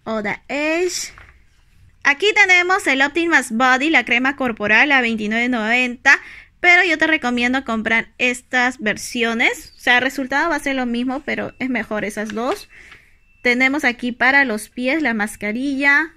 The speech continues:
la crema de manos, perdón, el jabón líquido. De North For Men tenemos el desodorante Ron Long, tenemos el champú y tenemos la espuma de afeitar.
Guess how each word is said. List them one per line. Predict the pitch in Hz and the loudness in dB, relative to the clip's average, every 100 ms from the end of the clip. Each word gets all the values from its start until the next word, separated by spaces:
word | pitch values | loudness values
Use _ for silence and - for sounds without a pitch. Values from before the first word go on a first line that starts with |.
| - | -8
la | 226 226 | -8 -4
crema | 233 233 240 240 233 | -4 -2 0 0 0
de | 214 | -2
manos, | 214 254 285 285 330 370 - _ _ _ | 0 2 2 -2 -4 -6 -14 _ _ _
perdón, | 240 233 247 240 226 - | -2 0 0 -2 -4 -8
el | 220 | -8
jabón | 220 220 233 240 | -4 -4 -2 -2
líquido. | 247 - 233 233 370 - _ - - - _ _ | -4 -6 -6 -4 -4 -6 _ -20 -20 -20 _ _
De | 254 | 2
North | 254 349 427 | 4 4 4
For | 403 | 2
Men | 320 339 | 2 0
tenemos | 349 285 285 302 | 0 0 -2 0
el | 320 | 0
desodorante | 262 254 226 220 220 233 262 269 262 | -2 -2 -2 -2 0 0 0 -2 -2
Ron | 240 247 262 | -2 -2 0
Long, | 302 370 415 | 2 2 0
tenemos | 262 247 254 269 | -4 -2 -4 -4
el | 247 | -8
champú | 226 220 226 - 320 370 | -6 -6 -6 -4 -2 -2
y | |
tenemos | 320 240 240 277 | -2 -2 -2 -2
la | 254 | -4
espuma | - 240 240 269 | -6 -6 -4 -2
de | 254 | -2
afeitar. | 208 - - - 196 | -4 -6 -12 -6 -6